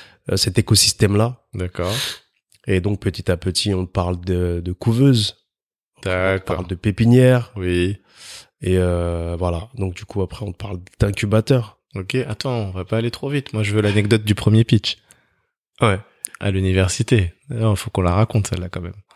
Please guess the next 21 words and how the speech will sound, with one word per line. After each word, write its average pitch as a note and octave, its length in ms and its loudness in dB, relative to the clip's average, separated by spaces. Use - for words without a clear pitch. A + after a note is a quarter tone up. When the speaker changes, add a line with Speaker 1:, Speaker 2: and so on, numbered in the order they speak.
Speaker 1:
Ouais. A2 260 0
Speaker 2:
Le G2 160 2
premier G2+ 380 0
pitch G#2+ 320 -2
que G2 100 -2
t'as F2 200 -2
fait, A#2 500 4
ou G2+ 80 0
pour F2+ 280 -4
venir F#2 360 -6
présenter F2+ 420 -4
ton F#2 140 -6
produit, G#2 640 2
et, F#2 440 -2
et F2+ 80 2
en F2 160 4
gros, F#2+ 180 4
bah, F#2+ 140 4
tu - 100 -6
t'étais, G2 320 0
enfin, - 200 -4